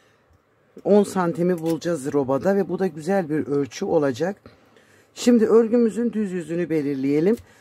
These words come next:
Bu sık iğne sırası, ilk başladığımız sık iğne sırasının olduğu yer bizim örgümüzün düz yeri.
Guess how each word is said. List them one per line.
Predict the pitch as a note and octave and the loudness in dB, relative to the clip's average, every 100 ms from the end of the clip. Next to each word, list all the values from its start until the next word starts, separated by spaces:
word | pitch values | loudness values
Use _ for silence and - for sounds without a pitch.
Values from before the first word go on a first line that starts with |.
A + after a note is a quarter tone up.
| _ _ _ | _ _ _
Bu | A#3 B3+ | -4 -4
sık | - A#3+ C#4 | -4 -4 2
iğne | C4 G3+ | 4 2
sırası, | - F3 E3 - G#3 | 0 0 0 0 -4
ilk | G#3+ A3+ _ | -2 -8 _
başladığımız | F3+ D#3+ - D#3 D#3 D3+ E3 G3 | -4 -4 -4 0 2 2 0 -4
sık | - A3+ A#3 - | -6 -6 -6 -8
iğne | E3 D3 | -2 -2
sırasının | C3+ F3+ E3 D#3+ C#3+ C#3 | -2 -2 -2 -2 -2 -2
olduğu | A2+ F#3 D3+ D3 | 0 0 2 0
yer | D3 F3+ A#3 _ _ _ _ _ G#2+ | 2 2 0 _ _ _ _ _ -8
bizim | E3+ F#3+ C3+ | 0 0 2
örgümüzün | F3+ F#3 F#3 F3 D3+ F#3 A#3+ A#3 _ _ _ | 2 2 2 2 0 0 0 -2 _ _ _
düz | G#3+ A#3 G#3+ - | 0 0 0 -4
yeri. | F3 C3+ A2+ | 0 2 0